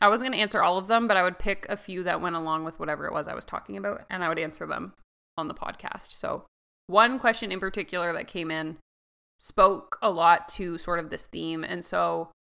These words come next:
it's actually from one of the girls in my membership community, which I'm gonna promo a little bit later, so stay tuned for that. But she was asking me what I would tell my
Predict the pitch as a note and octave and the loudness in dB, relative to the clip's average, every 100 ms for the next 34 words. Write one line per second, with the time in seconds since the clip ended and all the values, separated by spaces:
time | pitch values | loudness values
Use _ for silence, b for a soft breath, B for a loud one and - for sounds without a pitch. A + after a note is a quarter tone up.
0 | _ - G3 F#3+ - A3 G#3 F#3+ F#3 F3 | _ -2 0 0 -2 -6 -2 -2 -2 0
1 | E3+ F3+ F3 - F3+ E3 E3+ F3 F3+ F3 | 0 0 -2 -8 -4 -4 -4 -4 -6 -6
2 | F3 - - E3+ D#3 D#3 D3+ D#3+ E3+ _ | -8 -8 -10 -8 -6 -8 -8 -8 -10 _
3 | _ _ _ _ _ _ F3+ G#3+ A#3+ D4+ | _ _ _ _ _ _ -6 -2 0 0
4 | - D#4 C4+ G3+ F3 F#3 F3 F#3 F3 D#3 | 4 4 6 2 2 0 -2 0 -2 -2
5 | - G3 C#4+ C4+ C#4 A#3 G3 F3 - - | -4 -2 0 2 0 0 -2 -2 -2 -4
6 | E3+ - _ _ _ _ _ _ - - | -6 -8 _ _ _ _ _ _ -14 -6
7 | B3 B3 B3 B3+ C4 G3+ G3+ - G#3 G3+ | -4 -2 0 2 8 8 8 2 -6 -4
8 | G3+ G3+ G3 G3 - - - _ _ _ | -4 -4 -4 -6 -8 -14 -20 _ _ _
9 | _ - F#3 F#3+ - F#3+ F#3+ F3+ - - | _ -6 4 4 6 2 2 -4 -8 -2
10 | F#3 F#3 F3 E3 | 0 0 -2 -6